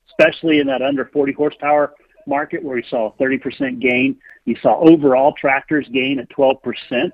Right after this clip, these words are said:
uh, in, in the month of October for Canada. And that's bringing us, you know, pretty much close to ten percent above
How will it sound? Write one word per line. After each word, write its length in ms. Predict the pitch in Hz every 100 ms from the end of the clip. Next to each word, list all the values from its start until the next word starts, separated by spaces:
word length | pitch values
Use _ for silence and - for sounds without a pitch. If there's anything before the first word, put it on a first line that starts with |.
| _ -
uh, 280 | 127 123 123
in, 300 | 139 127 123 147
in 100 | 127
the 80 |
month 300 | 127 139 135
of 100 | 131
October 400 | 131 - 143 135
for 160 | 135 - -
Canada. 360 | 143 147 160 _ - -
And 80 |
that's 200 | 170 220
bringing 380 | 147 165 165 156
us, 140 | 139 - -
you 80 | 131
know, 100 | 113 _ _ _ _ -
pretty 180 | 220
much 200 | 214 -
close 240 | - 156 147 -
to 80 |
ten 240 | 117 160 175
percent 380 | 147 - 131 123
above 320 | 117 123